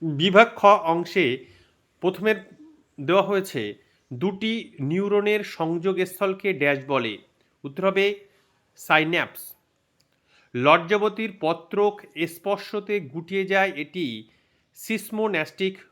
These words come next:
প্রকারের চলন। মানুষের জীবনকালে দশ থেকে উনিশ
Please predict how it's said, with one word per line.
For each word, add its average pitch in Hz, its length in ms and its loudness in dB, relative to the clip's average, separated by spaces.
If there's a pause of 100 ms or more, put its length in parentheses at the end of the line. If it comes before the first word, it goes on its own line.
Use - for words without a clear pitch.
(800)
প্রকারের 208 480 0
চলন। 113 440 -6 (880)
মানুষের 196 520 -2
জীবনকালে 170 760 -2 (720)
দশ 165 340 0
থেকে 233 240 -8
উনিশ 180 360 -4